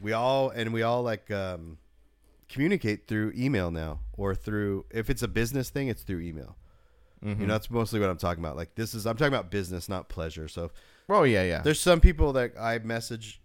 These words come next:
Speaker 1: regularly on Instagram, but I, I won't respond to 'em for, like, a day or something, but I will
Speaker 2: Mm-hmm.
Speaker 1: respond to 'em. But when it's business and I email you on Monday and it's Friday and you don't get back to me, and then,
Speaker 2: Oh,
Speaker 1: then
Speaker 2: that, yeah, that's a bit excessive.
Speaker 1: Yeah, that's like,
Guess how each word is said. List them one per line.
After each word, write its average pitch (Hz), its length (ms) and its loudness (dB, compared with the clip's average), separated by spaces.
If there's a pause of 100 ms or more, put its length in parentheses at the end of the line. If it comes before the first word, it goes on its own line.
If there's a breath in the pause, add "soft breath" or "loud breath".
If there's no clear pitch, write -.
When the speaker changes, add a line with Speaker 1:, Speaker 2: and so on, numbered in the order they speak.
(140)
Speaker 1:
regularly 110 460 -4
on 101 120 -2
Instagram, 107 460 -4
but 95 100 2
I, 101 200 2
I 104 120 0
won't 107 260 -2
respond 98 540 -4
to 104 220 -4
'em 101 200 -6
for, 90 180 -8
like, 87 140 -6
a 80 80 -6
day 85 300 -4
or 92 100 -8
something, 101 380 -10
but 92 160 -10 (160)
I 92 80 -8
will 92 200 -4
Speaker 2:
Mm-hmm. 107 100 -4
Speaker 1:
respond 95 380 -6
to 117 140 -8
'em. 120 100 -10 (680)
But 113 100 -4
when 127 120 -2
it's - 160 -8
business 110 720 -4 (800)
and 101 140 0
I 110 140 2
email 110 360 2
you 101 240 -2
on 87 200 -2
Monday 110 520 -2 (100)
and 95 140 -2
it's 95 200 -4
Friday 98 540 0
and 104 100 -6
you 95 60 -4
don't 95 140 -6
get 90 120 -10
back 95 240 -6
to 110 80 -14
me, 110 240 -10
and 95 120 -10
then, 87 220 -6
Speaker 2:
Oh, 98 60 0
Speaker 1:
then 90 80 0
Speaker 2:
that, 90 180 0
yeah, 82 120 -2
that's - 160 -6
a 87 40 -10
bit 78 160 -2
excessive. 71 520 -10 (340)
Speaker 1:
Yeah, 82 320 0
that's 90 260 -4
like, 85 180 -2